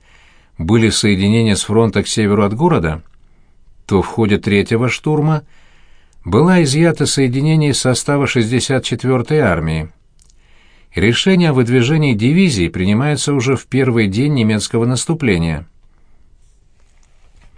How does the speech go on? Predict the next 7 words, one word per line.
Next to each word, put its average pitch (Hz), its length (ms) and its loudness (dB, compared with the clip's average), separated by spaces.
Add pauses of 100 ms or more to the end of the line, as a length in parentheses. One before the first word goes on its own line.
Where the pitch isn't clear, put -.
(200)
К - 100 -8
исходу 113 640 0 (160)
четырнадцатого 107 800 -2
октября 120 640 0 (760)
распоряжением 151 760 2
штаба 127 380 0
фронта 110 640 -2